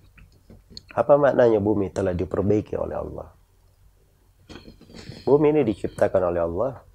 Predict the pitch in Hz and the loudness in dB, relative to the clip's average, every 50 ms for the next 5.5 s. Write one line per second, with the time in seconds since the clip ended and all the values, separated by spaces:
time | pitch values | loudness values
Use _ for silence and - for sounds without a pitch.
0 | _ _ - 104 101 101 120 139 139 131 - 85 82 - - - _ _ _ _ | _ _ -4 -2 -2 -2 -2 -2 -4 -4 -4 -6 -6 -6 -16 -20 _ _ _ _
1 | _ _ _ _ _ _ _ _ _ _ _ _ _ _ _ _ _ _ - _ | _ _ _ _ _ _ _ _ _ _ _ _ _ _ _ _ _ _ -20 _
2 | _ _ - - 87 85 87 92 87 - 104 104 101 87 85 82 85 82 80 78 | _ _ -10 -6 -4 -4 -2 -4 0 0 0 0 0 -2 -4 -6 -6 -8 -8 -8
3 | - - - 98 - - - 82 76 - - _ _ - 95 98 101 101 92 92 | -8 -6 -6 -6 -10 -10 -14 -14 -14 -16 -20 _ _ -6 -4 -2 -2 -2 -4 -4
4 | 85 87 87 82 80 104 101 98 98 92 90 87 90 87 80 - - - 85 85 | -4 -6 -6 -6 -4 -2 -2 -2 -2 -4 -4 -4 -4 -6 -8 -10 -12 -12 -10 -10
5 | 85 87 - 95 90 90 82 - - 107 | -10 -10 -8 -8 -6 -6 -6 -2 -4 -4